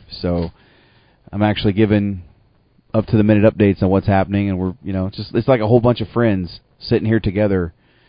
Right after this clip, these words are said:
you know, talking about a movie or a pay-per-view together. It's, it's, it's a pretty cool concept. We've been doing it for, God, how many years have I been doing Sunday Night Showdown?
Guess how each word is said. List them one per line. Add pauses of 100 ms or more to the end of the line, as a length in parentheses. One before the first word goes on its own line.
(260)
you
know, (460)
talking
about
a
movie
or
a
pay-per-view
together.
It's,
it's,
it's
a
pretty
cool
concept.
We've
been
doing
it
for, (640)
God,
how
many
years
have
I
been
doing
Sunday
Night
Showdown?